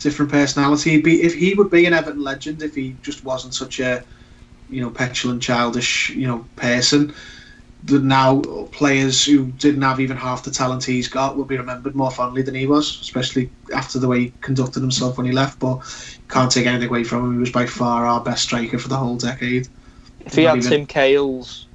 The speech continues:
Speaker 2: sorry, if he had Tim Cahill's attitude and his sort of presence on the pitch, then you've got an unbelievable world-class striker. And, like, I completely agree with what you say there. His attitude let him down, didn't it?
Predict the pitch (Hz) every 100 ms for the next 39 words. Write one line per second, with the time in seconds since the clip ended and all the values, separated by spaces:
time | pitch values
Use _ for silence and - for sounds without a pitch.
0 | - - 135 127 117 120 135 147 143 139
1 | 139 143 139 - 127 127 123 120 - 131
2 | 135 127 120 117 - - - - - -
3 | - - - - 135 123 123 120 - 131
4 | 123 127 - 120 127 131 123 - 113 -
5 | - 110 117 113 - 117 98 - - -
6 | - - - - 160 135 127 117 120 117
7 | 113 120 117 113 - 110 - 107 110 113
8 | 117 120 120 - 117 107 - 120 135 139
9 | 117 110 104 107 110 107 107 107 107 -
10 | - 143 131 - 135 120 107 104 110 123
11 | 139 135